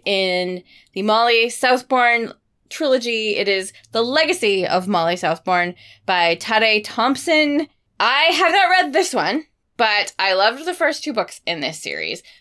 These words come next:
The Murders of Molly Southbourne and The Survival of Molly Southbourne. I think I talked about the first one on the podcast at, at one point,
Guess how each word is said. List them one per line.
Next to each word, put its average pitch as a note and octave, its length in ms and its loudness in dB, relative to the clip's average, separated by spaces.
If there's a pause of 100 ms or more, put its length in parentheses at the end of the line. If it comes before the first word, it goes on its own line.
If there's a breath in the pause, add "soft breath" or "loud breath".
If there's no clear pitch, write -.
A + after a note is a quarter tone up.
The F#3 80 -8
Murders G#3 360 0
of G#3 100 -4
Molly F3+ 280 0
Southbourne E3 560 -4
and D#3 320 -4
The D#3+ 100 -4
Survival B3 520 0
of G#3+ 120 2
Molly F#3 280 -2
Southbourne. E3+ 500 -6
I F#3+ 40 -10
think E4 200 -6
I A4 60 -2
talked G4 220 -4
about G#3+ 340 0
the G3 60 -6
first F#3+ 240 -6
one E3+ 220 -8
on D#3+ 140 -10
the D#3+ 40 -8
podcast - 520 -10
at, - 160 -14 (240)
at E3+ 160 -10
one E3+ 160 -6
point, D#3+ 240 -6